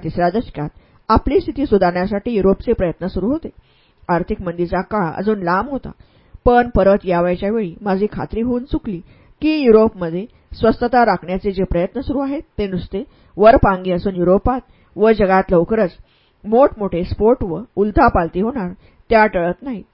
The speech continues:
हे जागतिक धरणीकंपाचे आचके बसू लागतील त्यावेळी त्यांच्या प्रतिकारासाठी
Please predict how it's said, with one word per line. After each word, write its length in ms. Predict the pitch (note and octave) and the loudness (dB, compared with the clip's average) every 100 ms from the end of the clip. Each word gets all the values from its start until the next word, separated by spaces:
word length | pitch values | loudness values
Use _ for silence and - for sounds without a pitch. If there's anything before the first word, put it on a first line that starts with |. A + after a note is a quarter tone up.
| - | -6
हे 140 | F#3 | -2
जागतिक 480 | F3 F3 E3+ G3 A#3 | 0 0 -2 -4 -4
धरणीकंपाचे 720 | G3 F3+ G3+ F#3 E3+ E3+ F3+ | -4 -4 -4 -6 -4 -4 -2
आचके 320 | G3 E3 - F#3+ | -4 -4 -6 -6
बसू 240 | D#3+ F3+ | -6 -4
लागतील 380 | G#3+ - - D#3+ - _ _ - | -6 -6 -12 -14 -16 _ _ 2
त्यावेळी 380 | G#3+ A#3 B3+ B3+ | 4 4 2 0
त्यांच्या 300 | G3 F#3 F#3 | -6 -2 -2
प्रतिकारासाठी 800 | E3+ F#3+ G#3+ A#3 B3 B3+ - | -2 -4 -2 0 -2 -4 -10